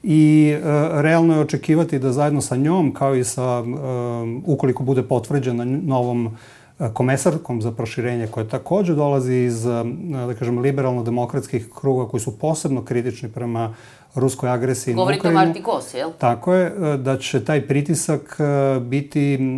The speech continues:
Speaker 1: sve, sve izraženiji, sve, em, kako bih rekao, em, više ćemo ga osjećati u narednom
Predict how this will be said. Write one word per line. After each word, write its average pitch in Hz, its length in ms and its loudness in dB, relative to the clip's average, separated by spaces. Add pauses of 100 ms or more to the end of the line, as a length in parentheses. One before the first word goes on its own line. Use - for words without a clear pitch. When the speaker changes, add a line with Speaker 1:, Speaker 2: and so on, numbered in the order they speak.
(120)
Speaker 1:
sve, 135 680 -2
sve 135 200 -2
izraženiji, 135 840 0
sve, 143 600 -2 (680)
em, 131 440 0
kako 131 200 -4
bih 117 140 -2
rekao, 110 320 -2 (240)
em, 143 720 -6
više 147 240 -2
ćemo 139 160 -4
ga 135 100 0
osjećati 123 460 -4
u 127 60 -6
narednom 120 320 -6